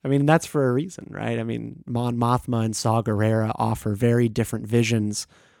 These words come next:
of standing up to the Empire. Saw Gerrera's prescription for the Empire, or fi-, fighting the Empire, is, is just merely violence and, and standing up and facing them on their own terms, um, an eye for an eye. But there are limits to that,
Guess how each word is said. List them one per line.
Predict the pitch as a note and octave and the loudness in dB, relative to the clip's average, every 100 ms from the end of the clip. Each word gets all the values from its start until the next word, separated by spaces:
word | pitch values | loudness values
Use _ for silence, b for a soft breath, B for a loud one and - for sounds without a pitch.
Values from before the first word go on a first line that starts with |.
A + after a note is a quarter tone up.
| b | b
of | C3+ G#2 | -8 -6
standing | - A#2 A2 G#2+ | -2 0 0 -2
up | G#2 | -4
to | A2 | -4
the | G#2+ | -2
Empire. | A2+ B2+ - A2 G#2 G#2+ - _ _ _ b b b - | 0 -2 -4 -4 -4 -8 -12 _ _ _ b b b -16
Saw | - C3 B2 | -4 4 4
Gerrera's | A2 A2 A#2 A#2 A2 G2+ - _ _ _ _ _ _ _ _ _ _ - | 6 4 4 4 2 0 -6 _ _ _ _ _ _ _ _ _ _ -4
prescription | B2+ - C3 G#2+ A#2 G#2 | -4 0 -2 -2 -2 -2
for | |
the | G#2+ G#2+ | 0 0
Empire, | G#2+ G#2 G#2+ A2 A2+ G#2+ | 0 -2 -2 -2 -2 -4
or | G#2+ | -6
fi-, | - C#3+ C3+ | -6 -2 -2
fighting | C3+ B2 A2+ | 0 0 0
the | A2 | -2
Empire, | A2+ A2 A2 G#2+ | -4 -4 -4 -4
is, | G#2 - - | -6 -10 -10
is | G#2 | -6
just | B2+ A#2+ | -4 -2
merely | B2 A#2+ A#2 A2 | 0 0 0 0
violence | A2 A2 A#2 A#2+ - | -2 -2 -2 -6 -8
and, | A2 G#2 | -10 -8
and | G#2 | -10
standing | - A2+ A2 G#2+ | -6 -4 -4 -4
up | G#2+ - | -6 -8
and | G2 | -8
facing | - A2+ - A2 | -2 -2 -2 -6
them | A2 | -6
on | A2 A2 | -6 -4
their | A2 | -6
own | G2+ A2+ A2+ | -4 -6 -6
terms, | - A2+ B2 D#3+ F3+ - B B B B B B B | -8 -6 -6 -8 -12 -20 B B B B B B B
um, | A2 G#2+ | -8 -6
an | G#2+ | -6
eye | A2 A2+ | -4 -4
for | - A2+ | -2 -4
an | G#2+ | -4
eye. | A2 G#2+ A#2 C3 _ _ _ _ _ _ - - | -4 -4 -4 -6 _ _ _ _ _ _ -12 -10
But | - | -6
there | F#3+ | -2
are | D3 | -2
limits | G#2 G2+ A#2+ - - | 0 0 -2 -4 -8
to | - | -4
that, | C#3 D3 D3 | -2 -2 -4